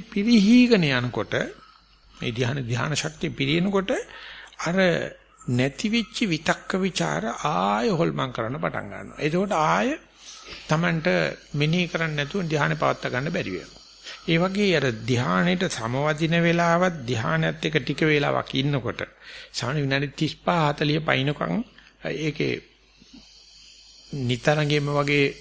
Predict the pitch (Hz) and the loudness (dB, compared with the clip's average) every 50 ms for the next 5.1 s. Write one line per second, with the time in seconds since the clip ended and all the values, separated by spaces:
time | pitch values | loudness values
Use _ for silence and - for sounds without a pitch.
0 | - - - - - 135 127 135 117 123 135 135 139 135 - 156 139 - - - | -16 -20 -20 -18 -6 -4 -2 -2 0 0 0 -2 -2 -2 -2 -4 -4 -2 -2 -2
1 | 131 - 151 190 190 160 - - 85 - - - - - - - - - - 196 | 0 2 2 0 0 -2 -6 -8 -8 -8 -12 -18 -20 -18 -16 -16 -14 -4 2 4
2 | 190 185 156 127 131 151 196 208 202 220 196 202 185 131 - 175 170 156 143 156 | 4 6 4 4 2 2 2 2 0 0 2 2 2 2 2 2 2 4 4 4
3 | 185 180 - - 180 131 117 104 104 101 101 104 139 170 247 - - - - - | 4 2 0 -2 0 2 2 2 0 -2 -4 -4 -6 -6 -6 -8 -12 -20 -20 -14
4 | - - - 151 156 151 170 165 120 135 170 190 196 165 143 - - - - 90 | -8 -4 -2 -2 -2 0 0 0 0 0 -2 -2 -4 -4 -6 -6 -6 -8 -8 -10
5 | - - | -12 -12